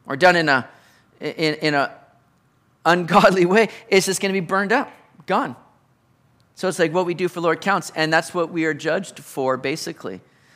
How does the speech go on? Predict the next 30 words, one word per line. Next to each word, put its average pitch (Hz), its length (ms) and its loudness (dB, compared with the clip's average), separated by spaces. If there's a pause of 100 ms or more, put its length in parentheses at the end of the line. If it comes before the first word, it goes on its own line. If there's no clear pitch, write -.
(120)
So - 140 -4
understand 180 400 0
that, 151 280 -2
that 160 140 4
we're 190 80 -2
gonna 202 140 -2
go 190 200 2
through 175 280 -2
an 170 140 -4
evaluation 165 800 2
ourselves, 175 580 0 (260)
and 185 160 4
we 214 100 2
need 233 120 2
to 208 60 -2
be 202 120 2
a 196 60 4
little 254 160 4
bit 254 140 0
more 220 460 0
understanding 202 800 -2 (180)
when 175 180 -2
we're 208 160 4
quick 214 260 -4
to - 80 -6
come 180 420 -4 (260)
with 180 320 0
that - 580 -2
kind 185 220 0
of 160 100 -6